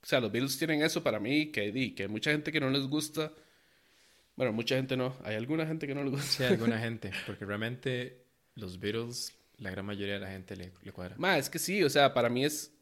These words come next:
Speaker 1: es, es un grupo, o sea, es el mejor grupo que ha existido porque, ma, sí tienen, en, en, que fue poco tiempo el que existieron,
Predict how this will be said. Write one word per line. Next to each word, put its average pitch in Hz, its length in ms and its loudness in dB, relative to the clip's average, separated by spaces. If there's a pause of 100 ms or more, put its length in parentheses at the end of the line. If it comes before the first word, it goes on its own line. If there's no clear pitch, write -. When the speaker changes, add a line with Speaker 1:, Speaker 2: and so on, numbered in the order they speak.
(140)
Speaker 1:
es, 143 180 -4
es 151 200 4
un 175 100 2
grupo, 165 500 4
o - 40 -14
sea, 156 180 6
es 135 100 2
el 156 60 -2
mejor 139 260 2
grupo 143 480 0 (220)
que - 80 -2
ha 113 40 6
existido 135 680 0 (680)
porque, 110 720 0 (1300)
ma, 131 320 2
sí - 180 -4
tienen, 147 380 2
en, 117 320 -4
en, 110 220 -8 (260)
que - 100 -8
fue 123 260 -2
poco 165 280 -2
tiempo 151 340 0
el 147 60 -2
que 135 80 0
existieron, 135 640 -2